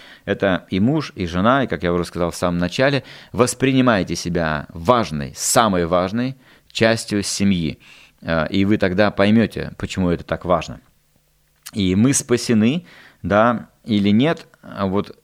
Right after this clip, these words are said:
именно в семье это вопрос жизни и смерти. Если ты спасен, если ты человек-христианин, если ты верующий человек, тебе нужно молиться о том, чтобы явилась Божья слава через тебя. А когда приходит Божья слава, то все меняется.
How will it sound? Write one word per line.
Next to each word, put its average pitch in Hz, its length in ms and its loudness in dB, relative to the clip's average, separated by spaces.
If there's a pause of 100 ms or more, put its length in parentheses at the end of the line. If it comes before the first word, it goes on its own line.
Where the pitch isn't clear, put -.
именно 117 340 4
в - 80 -6
семье 113 640 2
это 113 260 0
вопрос 98 400 0
жизни 87 380 -2
и - 100 -12
смерти. - 400 -12 (600)
Если 120 300 0
ты 135 200 2
спасен, 147 720 0
если - 280 -6
ты 117 120 -2
человек-христианин, 101 1200 0 (300)
если - 240 -4
ты 98 120 2
верующий 135 540 2
человек, 113 480 2
тебе 95 320 0
нужно 104 320 2
молиться 104 500 2
о - 160 -4
том, 147 380 2 (300)
чтобы 107 320 2
явилась 107 460 4
Божья 101 360 0
слава 101 380 0
через 90 320 -4
тебя. 147 440 0 (240)
А 107 60 -2
когда 139 160 0
приходит 156 400 0
Божья 104 320 0
слава, 98 420 -2
то 80 200 -6
все 87 220 -6
меняется. 71 500 -8